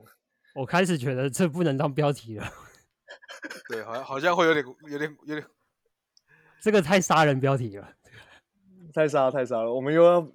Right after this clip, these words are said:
Speaker 3: 我们又要下去了，这样，每一集，每一集都要把，把自己送下去，这样。好啦，其实我觉得这，我，我建议跟大家差不多啊，就是把三分练起来啊，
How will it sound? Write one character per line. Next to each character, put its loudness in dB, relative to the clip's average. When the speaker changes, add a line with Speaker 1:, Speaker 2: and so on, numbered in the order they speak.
Speaker 3:
我 -6
们 0
又 4
要 4
下 0
去 -6
了， -8
这 -10
样， -10
每 -6
一 -4
集， -10
每 -6
一 -4
集 -8
都 0
要 4
把， 0
把 -4
自 -8
己 -6
送 -6
下 -4
去， -12
这 -14
样。 -14
好 4
啦， 2
其 0
实 10
我 10
觉 4
得 8
这， 2
我， 6
我 8
建 4
议 4
跟 6
大 4
家 4
差 4
不 0
多 2
啊， 6
就 0
是 -2
把 4
三 2
分 4
练 0
起 -10
来 -2
啊， -6